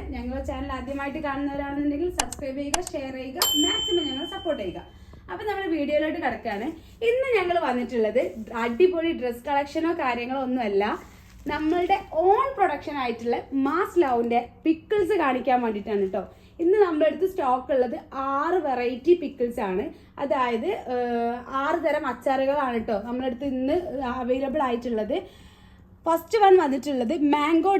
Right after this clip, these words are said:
ഡേറ്റ്സ് പിക്കിളാണ്. ഇതിൻ്റെ ഒരു പ്രത്യേകത എന്താണെന്ന് വെച്ച് കഴിഞ്ഞാൽ, സാധാരണ നമ്മൾ പറയും മാങ്ങ അച്ചാറ്, നാരങ്ങ അച്ചാറ്, അതേപോലെ തന്നെ ഇങ്ങനെ, ഏഹ്, വെളുത്തുള്ളി അച്ചാറ്, ഇങ്ങനെയുള്ള അച്ചാറുകളായിട്ടല്ലേ പറയും. ഇതെന്ന് പറഞ്ഞാൽ മാങ്ങയും ഈത്തപ്പായും കൂടെ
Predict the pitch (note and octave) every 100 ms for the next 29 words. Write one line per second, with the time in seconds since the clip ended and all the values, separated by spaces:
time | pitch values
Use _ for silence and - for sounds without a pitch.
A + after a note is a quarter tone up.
0 | C4+ C4 - C#4 - A#3+ G#3+ - - F4
1 | F#4 A#4 A#4 - C#4+ C#4 - F4+ F#4 G#4
2 | F4+ D4+ D4 C#4+ C#4 B3+ D#4+ F4+ F#4 F#4+
3 | G#4+ A4 G4+ D4+ D#4 C#4+ B3+ C4+ A#3+ A#3
4 | B3+ B3 B3+ A3+ A3+ B3 A#3 A#3+ C4 A#3+
5 | A3+ A3 G#3 G#3+ G#3+ - - - A#3+ B3+
6 | A#3+ A#3 A3+ A3+ A3+ C4 - G4 G4+ F#4
7 | D4+ C#4 C4+ C#4 C#4 D4+ C4+ A3 A#3 G#3+
8 | G#3+ D#4 F#4 A4+ A4 G4+ F#4 D#4 D4 -
9 | D#4 E4 E4 D4 C4+ B3+ A#3+ A#3+ F4+ G#4
10 | A#4+ A#4+ G#4+ C#4+ C4 A3 A#3+ - - -
11 | - - - - - E4 F#4 G4+ G#4 A4+
12 | A#4 D#4+ E4 E4+ F#4 F4+ F#4 E4+ E4+ D4+
13 | A3